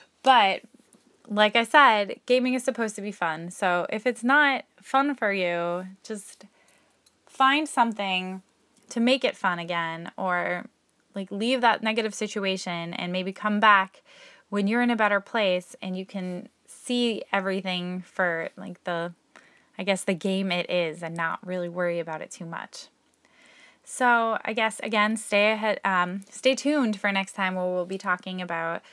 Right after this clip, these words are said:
just some quick dietary or quick and basic dietary things you can do to protect yourself from inc-, increased levels of cortisol, and also just some, like, lifestyle in general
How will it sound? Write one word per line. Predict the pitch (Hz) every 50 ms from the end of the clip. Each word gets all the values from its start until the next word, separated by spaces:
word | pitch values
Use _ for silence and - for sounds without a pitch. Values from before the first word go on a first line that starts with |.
| - - - _ _ -
just | - 302 294 -
some | 339 320 302
quick | - 294 247 -
dietary | 214 190 185 185 190 208 208 196 202 202 - _ _ _ _ - - - -
or | 202 202 202 190 190 _
quick | - - - 262 254 -
and | 247 226 214
basic | 208 208 196 226 - 208 196 -
dietary | - 185 185 185 185 202 190 185
things | 190 196 190 190 185
you | 175
can | - 190 185 180
do | 185 175 175 190 220
to | 214 - 214 185 175 170 - - - _ - - _ -
protect | - - 190 - - 185 180 - -
yourself | 175 185 - - 185 180 190 190 -
from | - 185 185 180 180 180 185 190 - _ - - - - - - - - _ _ _ _ _ -
inc-, | - 202 196 - - - _ _ _
increased | - 220 233 233 - 240 233 214 - -
levels | 214 208 196 208 190 196
of | 190 -
cortisol, | - - 202 196 196 196 202 196 190 - -
and | - 277 320
also | 330 320 - 330
just | 302 302 277 -
some, | 277 254
like, | 240 214 202 196
lifestyle | 185 190 202 196 196 196 - - 190 180 175 175 175 175 180 -
in | 196 202 202 196
general | 202 185 180 180 180 175 175 180 180 180 -